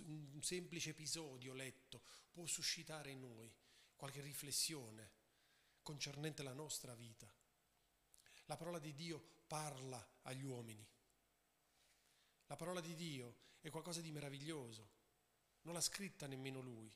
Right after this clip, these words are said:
l'ha ispirata lui. Quello che lui aveva scritto, i Dieci Comandamenti,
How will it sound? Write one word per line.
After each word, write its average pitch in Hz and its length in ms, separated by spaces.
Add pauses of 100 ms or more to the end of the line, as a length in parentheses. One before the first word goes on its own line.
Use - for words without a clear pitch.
(120)
l'ha 127 120
ispirata 139 680
lui. 107 280 (1300)
Quello 175 160
che 156 100
lui 214 180
aveva 160 280
scritto, - 880
i 120 140
Dieci 135 300
Comandamenti, 135 840